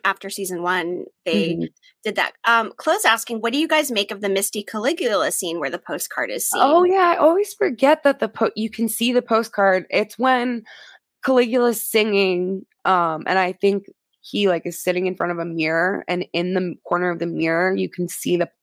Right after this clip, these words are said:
Speaker 2: postcard, like, hanging there, if I'm remembering correctly.
Speaker 1: Hmm.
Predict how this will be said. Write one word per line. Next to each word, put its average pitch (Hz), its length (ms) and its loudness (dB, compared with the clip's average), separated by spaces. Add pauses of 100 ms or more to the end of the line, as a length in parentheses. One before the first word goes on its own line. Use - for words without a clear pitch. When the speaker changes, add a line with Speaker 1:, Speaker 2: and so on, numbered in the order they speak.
(140)
Speaker 2:
postcard, - 680 -4
like, 60 200 -4 (340)
hanging 151 400 -6
there, - 280 -10 (320)
if 190 140 2
I'm 180 180 4
remembering 160 520 -4
correctly. - 520 -6 (1300)
Speaker 1:
Hmm. 185 920 0